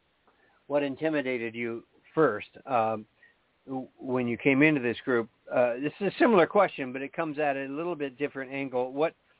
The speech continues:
what did you have to overcome to get in this, to join this group? Was there something that,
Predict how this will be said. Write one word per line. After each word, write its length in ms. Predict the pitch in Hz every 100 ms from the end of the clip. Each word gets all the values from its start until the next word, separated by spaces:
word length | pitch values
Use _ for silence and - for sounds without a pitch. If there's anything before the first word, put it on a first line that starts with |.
| _ _ _ _
what 320 | 160 220 226
did 180 | 226 160
you 260 | 185 175
have 260 | 151 175 165 _
to 240 | 156 147 _ _
overcome 800 | 165 156 143 139 - 170 127 101 - _ _ _ _ _ _ _ _ -
to 440 | 147 139 135 135
get 220 | 120 139
in 180 | 139 127
this, 140 | 110 - - _ _ _ _
to 80 | -
join 380 | 117 139 151 135
this 140 | 113 -
group? 260 | - 104
Was 120 | 104 107
there 140 | 135
something 340 | - 160 170 156
that, 140 | 139